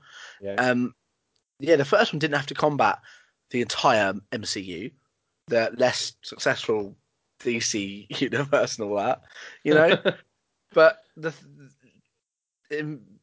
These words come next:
Speaker 2: blah, blah, blah, Incredibles two has come back in and had to compete with all of that, which won't have helped. But I think even if it had come out straight after, in, like, a year or two later, it's, it's not as good, it's not as strong.
Speaker 1: It's not. It's not.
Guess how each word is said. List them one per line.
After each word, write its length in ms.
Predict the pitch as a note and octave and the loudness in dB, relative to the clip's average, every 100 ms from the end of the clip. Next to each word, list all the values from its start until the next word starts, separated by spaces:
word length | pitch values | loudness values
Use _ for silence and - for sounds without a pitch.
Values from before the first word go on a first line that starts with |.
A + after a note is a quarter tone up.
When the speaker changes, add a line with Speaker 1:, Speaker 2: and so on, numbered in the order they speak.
| _ | _
Speaker 2:
blah, 100 | A#2 | -8
blah, 100 | G#2+ | -6
blah, 200 | A2 A2+ C#3+ | -4 -4 -4
Incredibles 460 | C#3+ A#3+ C3 - - _ | 0 0 0 -8 -14 _
two 400 | - A3 B2+ A2 - | 0 2 2 0 -8
has 240 | - - _ - | -10 -10 _ -4
come 140 | C#3+ | 0
back 200 | C3 A#2+ | 0 -2
in 80 | B2 | -4
and 80 | G#2+ | -2
had 200 | C3 - | -4 -4
to 80 | - | -8
compete 340 | A2+ D3 D#3 | -6 -6 -6
with 100 | F#2+ | -6
all 140 | F2 D2+ | -10 -10
of 100 | D2 | -12
that, 160 | D2+ - - | -14 -16 -6
which 160 | D#3 D3+ | -2 4
won't 160 | D3 B2 | 4 4
have 100 | G#2 | -2
helped. 440 | C3+ G2 - - - - - | -2 -2 -6 -18 -20 -4 4
But 80 | |
I 100 | D3+ | 4
think 260 | D3+ F#3 C#3 - | 4 -2 -8 -12
even 480 | G#3 G#3+ F#3 E3 C3+ - | -10 -8 -10 -10 -16 -12
if 160 | C#3 C#3+ | -10 -10
it 80 | - | -10
had 400 | - - D3+ D3+ | -10 -6 -6 -4
come 180 | C3+ B2 | -4 -2
out 260 | A2+ - - | -2 -6 -10
straight 480 | - - - B2 F#2+ | -12 -10 -4 -4 -2
after, 320 | G2+ G#2 - | -4 -4 -6
in, 80 | G#2+ | -6
like, 140 | G#2 F2+ | -4 -6
a 40 | |
year 140 | G#2+ G#2+ | -4 -6
or 60 | |
two 140 | A2 G#2+ | -4 -4
later, 360 | G#2+ C#2+ F#2+ - - - - _ | -4 -4 -10 -12 -20 -18 -20 _
it's, 340 | D#3+ - - - | -4 -4 -10 -4
it's 180 | D3+ - | -4 2
not 260 | D#3+ C#3 A2 | 0 0 -4
as 160 | - | -8
good, 180 | - F#2 | -10 -10
it's 100 | A2 | -8
not 180 | A2+ - | -8 -6
as 60 | - | -6
strong. 440 | - - - B1+ _ _ - | -6 -6 -10 -14 _ _ -18
Speaker 1:
It's 220 | C#3 - | -18 -10
not. 240 | B2 F2 _ _ _ | -8 -8 _ _ _
It's 160 | F2+ E2+ | -20 -16
not. 180 | D2+ | -18